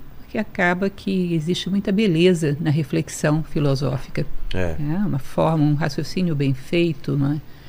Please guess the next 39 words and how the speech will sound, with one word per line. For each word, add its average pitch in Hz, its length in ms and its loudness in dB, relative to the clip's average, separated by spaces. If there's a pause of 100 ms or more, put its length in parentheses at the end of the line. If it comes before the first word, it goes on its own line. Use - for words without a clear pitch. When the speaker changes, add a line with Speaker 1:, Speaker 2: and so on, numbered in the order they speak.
(140)
Speaker 1:
uma 147 100 2
boa 185 260 4
busca 160 540 0
de 139 100 0
respostas, 143 800 -2
ela 170 120 -2
é - 40 -4
muito 262 220 0
bela 160 400 2
também. 139 380 -4 (560)
É, 160 160 -4
eu 160 80 0
acredito 143 420 -4
que - 100 -6
os 170 120 -2
dois 170 200 2
se - 140 0
mesclam. 147 580 2 (460)
Speaker 2:
E 113 80 0
na 110 100 0
poesia? 90 480 0
Na 87 80 -2
poesia 98 600 0 (640)
é 101 100 2
o 113 240 4
belo 120 360 4
pelo 165 200 2
belo, 104 380 6
né? 98 200 0
Você 98 260 -4
não 110 120 -2
tá 107 160 0
procurando 117 460 2
necessariamente 113 640 0
respostas 110 580 0
na 117 100 0
poesia, 107 440 -2
você 90 240 -6
tá 101 400 -2